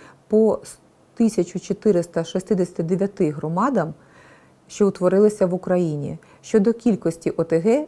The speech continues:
які включили туризм в плани місцевого економічного розвитку як стратегічний напрям.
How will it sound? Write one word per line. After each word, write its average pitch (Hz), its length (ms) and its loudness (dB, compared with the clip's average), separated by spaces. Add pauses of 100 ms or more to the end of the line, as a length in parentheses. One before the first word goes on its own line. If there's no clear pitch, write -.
які 185 260 -2
включили 220 580 0
туризм 214 420 0
в - 260 -8
плани 214 380 2
місцевого 180 680 0
економічного 165 800 -4
розвитку 208 640 -2
як 180 280 -2
стратегічний 170 920 -6
напрям. 151 520 -6